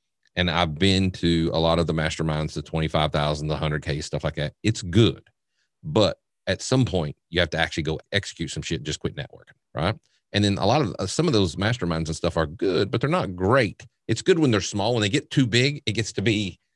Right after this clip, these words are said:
you don't get as much rubbing shoulders and actually swapping stories and ap-, actually helping each other, right? One of the things that I don't like at masterminds is,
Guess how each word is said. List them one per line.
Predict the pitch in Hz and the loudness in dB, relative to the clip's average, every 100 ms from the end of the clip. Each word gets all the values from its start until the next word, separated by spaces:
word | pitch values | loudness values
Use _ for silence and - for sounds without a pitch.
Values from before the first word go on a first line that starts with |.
| _ | _
you | 127 | -4
don't | 139 | 0
get | 127 | 0
as | 113 | 0
much | 104 107 - - _ _ _ _ - _ _ - _ _ _ _ _ | 0 -2 -4 -12 _ _ _ _ -20 _ _ -20 _ _ _ _ _
rubbing | 98 107 127 127 120 | -2 4 6 6 2
shoulders | - 113 113 110 107 | 4 4 6 6 4
and | 98 | 4
actually | 98 - 95 | 0 0 -6
swapping | - 107 104 107 95 | 0 2 4 2 -2
stories | - 98 98 95 92 87 | 0 2 4 2 2 -2
and | 80 - | -6 -2
ap-, | 87 - - | -2 -2 -4
actually | 95 - 76 | -4 -4 -2
helping | 90 82 | -2 -4
each | 71 - | -10 -8
other, | 67 58 | -8 -6
right? | 87 120 _ _ _ - | -4 -4 _ _ _ -8
One | 110 170 | 0 2
of | |
the | 151 | 2
things | 139 113 | 2 2
that | 101 | 2
I | 87 127 | 2 0
don't | 107 | 0
like | 98 92 | 0 0
at | 90 | 0
masterminds | 95 92 90 82 76 80 | 0 0 -2 -4 -4 -4
is, | 85 78 78 | -4 -4 -6